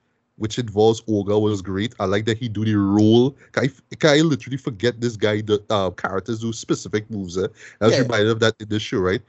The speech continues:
Speaker 1: But where the, where the show ends, ultimately, I was, I was let down by it, uh, honestly, because
Speaker 2: Right.
Speaker 1: it was just kinda like, like, we just did, like, "All right, what gonna happen next?" Uh, like, it just kinda ends there. It's like,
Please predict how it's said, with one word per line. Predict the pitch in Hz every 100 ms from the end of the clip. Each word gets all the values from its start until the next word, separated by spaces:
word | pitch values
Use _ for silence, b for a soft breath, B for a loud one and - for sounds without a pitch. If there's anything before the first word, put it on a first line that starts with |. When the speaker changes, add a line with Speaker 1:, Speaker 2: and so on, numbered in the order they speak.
| b b _
Speaker 1:
But | 113 113 -
where | 110 143 170
the, | 190 185 139
where | 151
the | 180
show | - 202 180 -
ends, | 120 135 131 117
ultimately, | 107 - 110 - 120 123 120 120 113
I | -
was, | 98 98 -
I |
was | 95 92
let | 95 87
down | - 101 101
by | 101 101
it, | 98 95 -
uh, | 95 87 -
honestly, | 98 90 - 101
because | 90 82 - 101
Speaker 2:
Right. | 139 92 B B _
Speaker 1:
it | 160
was | 165
just | 202 -
kinda | 208 190
like, | 185 185 _ _ _ _ _ _ _ -
like, | 147
we | 165
just | 175 185
did, | 185 185
like, | 175
"All | 165
right, | 170 110
what | 110 127
gonna | 147 277
happen | 143 170
next?" | 160 165 -
Uh, | 156 120 104 95
like, | 110 101 _ _ _ _ -
it | 113
just | 139
kinda | 170 151
ends | 131 139 123
there. | 147
It's |
like, | 131